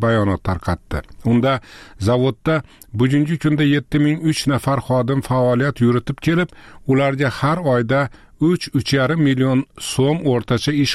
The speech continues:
haqi o'z vaqtida to'lab kelinmoqda, deyilgan. Feruza Umurzoqova hokimlikning bu bayonotini yolg'on deb atadi. "Shaxsan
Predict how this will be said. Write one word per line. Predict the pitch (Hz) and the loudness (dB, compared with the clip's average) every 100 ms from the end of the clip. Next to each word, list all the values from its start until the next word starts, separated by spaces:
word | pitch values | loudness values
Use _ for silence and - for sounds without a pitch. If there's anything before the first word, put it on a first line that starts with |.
| - | -2
haqi | 110 139 147 | -2 -2 0
o'z | 135 156 139 | 0 2 0
vaqtida | 131 - 120 131 - | -2 -2 -2 -2 0
to'lab | 120 127 - | 0 0 0
kelinmoqda, | 123 123 135 110 - 101 90 | 0 2 2 0 0 -2 2
deyilgan. | 101 87 87 78 - - - | 2 2 0 -4 -8 -20 -4
Feruza | 107 107 98 | 0 2 2
Umurzoqova | 120 110 101 123 - 127 123 | 2 2 2 0 0 -2 0
hokimlikning | 117 117 123 123 110 151 135 | 0 0 2 0 2 0 0
bu | 139 | -2
bayonotini | 143 156 165 175 175 190 | 0 0 0 0 0 2
yolg'on | 180 143 110 101 95 | 2 2 2 2 2
deb | 87 | 0
atadi. | 87 90 80 76 - - - - - | 0 0 -2 -6 -14 -16 -16 -10 -2
"Shaxsan | 170 165 - 170 | -2 -2 -2 0